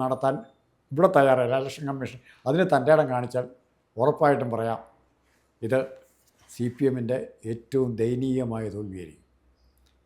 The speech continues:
പക്ഷേ ഇത്തവണ ജനങ്ങൾ കുറേ കൂടെ ജാഗരൂകരാണ്. ബി ജെ പിയുടെ വളർച്ച കൊണ്ട് കിട്ടിയ ഏറ്റവും വലിയൊരു ഗുണം കേന്ദ്രവും കേന്ദ്ര പോലീസും സി ആർ പി എഫ്, ഇലക്ഷൻ കമ്മീഷനും ഉള്ളതുകൊണ്ട് സി പി എമ്മിന് അത്രയും കള്ളത്തരം കാണിക്കാൻ പറ്റില്ല. പക്ഷേ അവരുടെ വാർഡുകളിൽ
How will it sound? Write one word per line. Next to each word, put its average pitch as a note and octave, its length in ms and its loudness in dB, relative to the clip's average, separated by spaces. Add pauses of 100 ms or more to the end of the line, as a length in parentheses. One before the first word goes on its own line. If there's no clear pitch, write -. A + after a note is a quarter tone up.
(100)
പക്ഷേ - 220 2
ഇത്തവണ E3+ 240 6 (360)
ജനങ്ങൾ D3 280 2 (120)
കുറേ C#3 220 2
കൂടെ D3 200 0
ജാഗരൂകരാണ്. C#3+ 760 4 (340)
ബി C#3+ 180 6
ജെ F#3+ 160 12
പിയുടെ F3+ 240 4
വളർച്ച D3 300 2
കൊണ്ട് D#3+ 200 0
കിട്ടിയ C#3 280 0
ഏറ്റവും D#3+ 320 0
വലിയൊരു C3+ 340 2
ഗുണം B2 220 -6 (580)
കേന്ദ്രവും E3+ 420 8 (140)
കേന്ദ്ര D3+ 220 4 (100)
പോലീസും C#3+ 400 2 (420)
സി C3+ 100 -2 (100)
ആർ D3+ 140 10
പി D3 120 2
എഫ്, C#3+ 200 0
ഇലക്ഷൻ C#3 320 -2
കമ്മീഷനും C#3+ 360 -2
ഉള്ളതുകൊണ്ട് C3 360 -4 (400)
സി C#3+ 120 2 (120)
പി E3+ 120 2
എമ്മിന് C#3+ 220 0
അത്രയും D#3 320 2
കള്ളത്തരം C3+ 440 -2
കാണിക്കാൻ B2+ 360 -2
പറ്റില്ല. A#2 260 -6 (260)
പക്ഷേ - 240 0
അവരുടെ F#3+ 340 10
വാർഡുകളിൽ E3+ 360 8